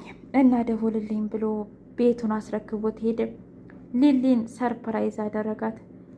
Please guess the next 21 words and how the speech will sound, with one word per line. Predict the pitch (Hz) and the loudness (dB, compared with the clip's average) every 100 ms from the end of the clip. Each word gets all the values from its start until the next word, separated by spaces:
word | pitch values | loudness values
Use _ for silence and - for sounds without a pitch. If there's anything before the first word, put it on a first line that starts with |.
| - - | -20 -2
ያልጠበቀችው፣ | 240 240 226 226 - - 220 - 233 226 - 208 | 2 2 0 -6 -6 -6 -8 -6 -4 -4 -6 -2
ያላሰበችው፣ | 240 226 226 226 - 214 226 - 226 226 220 | 0 2 0 -4 -6 -4 -4 -6 -8 -4 0
ያልገመተችው | 226 220 220 220 220 220 220 - 226 226 | 0 0 0 0 -2 -4 -8 -6 -6 -4
ብቻ | 254 - 285 262 - | -8 -6 0 0 0
እጅግ | 254 - - 247 | -6 -6 -6 -4
እጅግ | 226 - 220 | -6 -8 -8
ደስ | 220 226 220 | -6 -8 -8
አላት። | 214 226 - - - - - | -4 -4 -4 -14 -20 -16 -2
ደስም | 214 277 262 - 226 226 | 4 4 4 0 2 4
እንዳላት | 220 214 214 233 233 - - 226 | 4 0 0 0 -2 -8 -6 2
ነገረ-፣ | 233 240 240 - 208 208 | 2 2 0 -2 -2 2
ነገረችው። | 220 233 233 214 214 214 - 220 - - - - - | 4 4 2 -2 -2 -4 -8 -10 -10 -18 -20 -8 0
"እዚህ | 269 254 262 226 | 0 2 0 2
እንደ | 247 233 | 0 2
አዲስ | 226 220 - | 2 -2 -8
እንጀምራለን፣ | 208 208 214 214 214 214 214 220 220 - | -6 -4 -2 -2 -2 -4 -4 -4 -6 -2
ምርጥና | 226 240 240 226 220 233 233 226 | 2 2 0 -2 0 0 -2 -2
የተሻለ | 233 233 220 - 214 214 | -2 -2 -6 -4 -4 -2
ህይወት | 220 220 214 | -2 -2 -2
ይኖረናል፣ | 214 214 214 220 220 | -2 -2 -2 -2 -2
እሺ | 226 | -2